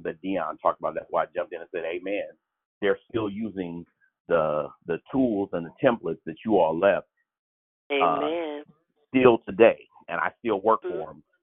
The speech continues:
Speaker 1: I work for the school district and part-time do after-school coordinating. But um, it's just amazing the testimony of what you were saying because it was real, because I lived through it and walked with y'all through that 'cause you were doing
Speaker 2: Yes, you
Speaker 1: groups
Speaker 2: did.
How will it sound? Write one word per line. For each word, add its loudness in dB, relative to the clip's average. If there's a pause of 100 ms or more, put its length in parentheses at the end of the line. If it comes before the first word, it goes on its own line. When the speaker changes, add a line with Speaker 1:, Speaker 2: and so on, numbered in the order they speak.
(160)
Speaker 1:
I -6
work -6
for -8
the -18
school -8
district -14 (380)
and -8
part-time -2 (240)
do -4
after-school -4
coordinating. -8
But -2 (380)
um, 0 (160)
it's -8
just -8
amazing 2
the -8 (100)
testimony 2
of -10
what 0
you -8
were -6
saying 0
because -4
it -12
was -14
real, 2
because -10
I 2 (120)
lived 2 (100)
through -2
it -2 (420)
and -2
walked 4
with -10
y'all -2
through -4
that -4 (400)
'cause -6
you -6
were -6
doing 2
Speaker 2:
Yes, -8
you -4
Speaker 1:
groups -2
Speaker 2:
did. -6